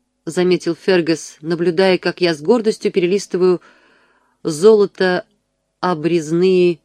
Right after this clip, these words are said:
страницы. "Для мисс Элизы". В его голосе была такая ехидная многозначительность,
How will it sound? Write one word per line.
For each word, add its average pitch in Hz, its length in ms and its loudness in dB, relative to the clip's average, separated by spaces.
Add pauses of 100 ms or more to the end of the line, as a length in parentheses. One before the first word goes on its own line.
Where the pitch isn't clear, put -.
страницы. 147 960 -4 (2000)
"Для 233 260 0
мисс 311 320 2
Элизы". 160 640 4 (1700)
В 180 40 -2
его 285 200 2
голосе 330 340 4
была 277 240 0
такая 247 340 0
ехидная 196 520 -2
многозначительность, 185 1080 -2